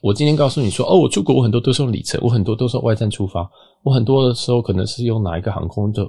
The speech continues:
什么东西去换，这样。对，那这个，我都会讲得很清楚，因为这个很重要嘛，我会跟大家说我大概花多少钱，就是我会，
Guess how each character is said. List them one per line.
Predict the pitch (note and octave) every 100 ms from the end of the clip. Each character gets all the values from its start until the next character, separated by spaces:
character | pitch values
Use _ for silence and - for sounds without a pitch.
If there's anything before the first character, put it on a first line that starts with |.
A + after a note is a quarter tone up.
| - _
什 | -
么 | F2+
东 | G#2
西 | G2+
去 | A2+
换， | G2+ G#2 - _ _ _
这 | - -
样。 | - _ _ _ _ _
对， | A2+
那 | C#3+
这 | D3+ F3
个， | G#2+ _ _ _ _
我 | - A2
都 | A#2
会 | E3
讲 | D3 F2
得 |
很 | G2
清 | - F#2+
楚， | A2+ - - -
因 | B2
为 | C3
这 | D3
个 |
很 | A#2
重 | - G2 G2
要 | F#2
嘛， | F#2
我 | - F#2
会 |
跟 | B2 A#2+
大 | A2+
家 | A#2
说 | A2+
我 | F2
大 | G2
概 |
花 | G2+ F#2+
多 | E2+ E2+
少 | -
钱， | - -
就 | A2+
是 | A2+
我 | A2 F2+
会， | A#2